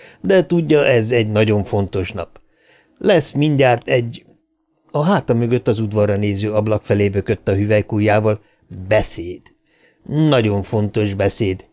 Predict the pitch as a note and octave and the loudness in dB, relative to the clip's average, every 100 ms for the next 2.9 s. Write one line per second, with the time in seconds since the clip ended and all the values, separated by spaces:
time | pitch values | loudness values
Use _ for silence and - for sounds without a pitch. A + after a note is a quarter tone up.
0 | _ G3+ D3 A2+ A2+ A2+ - B2 - A2+ | _ 2 2 2 0 -2 -2 -2 -2 0
1 | G2+ G2+ G#2 G#2+ G2+ G#2 - A#2+ G2 F#2+ | 2 2 0 0 2 0 0 0 0 -2
2 | G2 A2+ G#2+ G2 F2+ F2+ F2+ F2 E2+ | -4 -4 0 0 0 -4 -4 -8 -16